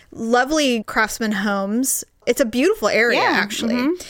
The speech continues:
Speaker 1: So there's this little Post-it note on his car that says, "Dear, dear person, we watched an old man in a gold Acura with this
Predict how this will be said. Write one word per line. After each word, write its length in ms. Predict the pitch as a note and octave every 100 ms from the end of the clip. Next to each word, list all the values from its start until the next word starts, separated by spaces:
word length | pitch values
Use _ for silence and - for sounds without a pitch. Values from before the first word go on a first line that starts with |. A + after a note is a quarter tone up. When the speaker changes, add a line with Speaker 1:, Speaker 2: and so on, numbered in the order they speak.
| - - -
Speaker 1:
So 160 | - E4
there's 220 | C#4+ D4+
this 160 | D4+ -
little 240 | D4+ F#4+
Post-it 460 | G4 D4 D4+ - A#3+
note 180 | A3 G#3+
on 160 | G#3+
his 160 | A#3 A#3
car 400 | - E4 C#4+ G#3+
that 120 | G#3
says, 240 | B3 A3+
"Dear, 380 | G#3+ D#4 E4+ E4+ -
dear 240 | B3+ E4
person, 720 | E4 D#4+ D#4 - F#3 C3+ G3+ - - - - - -
we 120 | E4+
watched 360 | F#4 F4 F4 D4+
an 100 | C4+
old 300 | A#3+ D4+ E4
man 320 | B3 A#3+ A#3+
in 160 | A#3+
a 60 | A3+
gold 400 | G3+ A3+ A3+ D4
Acura 540 | B3+ A#3 A#3+ A3+ B3
with 220 | A#3+ G3+ G3+
this 420 | A3 C#4 -